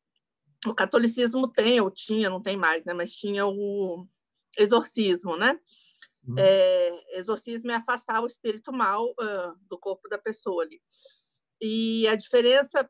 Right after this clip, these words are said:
Speaker 1: é que o espiritismo acolhe, o catolicismo afasta. E eu acho que, é, pelo menos a gente tinha essa visão no, no grupo que eu trabalhei em Brasília, no grupo espírita que eu trabalhei em Brasília. Na verdade,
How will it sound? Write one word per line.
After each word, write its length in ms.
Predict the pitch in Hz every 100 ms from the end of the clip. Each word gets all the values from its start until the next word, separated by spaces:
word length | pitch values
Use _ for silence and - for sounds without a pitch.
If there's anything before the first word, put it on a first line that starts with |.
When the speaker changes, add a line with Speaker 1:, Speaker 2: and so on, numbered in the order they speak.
| _ 233
Speaker 1:
é 160 | 214
que 120 | -
o 40 | 247
espiritismo 680 | 233 254 247 233 233 240
acolhe, 720 | 269 - - 214 196 175 165 - _ _ _ _ _ _ -
o 300 | 202 196 196
catolicismo 720 | - 196 226 240 - 226 226
afasta. 800 | 226 - 226 185 175 226 - 175 _ _ _ _ _ _ -
E 140 | 220
eu 120 | 233
acho 380 | 233 247 - 262 -
que, 680 | 247 254 254 247 226 214 - _ - -
é, 320 | 202 196 180
pelo 200 | 180 226
menos 200 | 226 240
a 60 | 247
gente 200 | 254 233
tinha 220 | - 254
essa 160 | 240 233
visão 280 | 220 220
no, 160 | 220 220 208
no 140 | 208
grupo 420 | 202 214 214 208
que 100 | -
eu 140 | 208 208
trabalhei 460 | 202 190 196 196
em 40 | 190
Brasília, 440 | 180 175 240 240
no 100 | 220
grupo 160 | 214 _
espírita 380 | - 220 202 196
que 100 | 202
eu 40 |
trabalhei 320 | 202 190 190
em 40 | 190
Brasília. 440 | 175 202 240 226 - - - - - _
Na 180 | 254 240
verdade, 580 | 254 240 220 226 233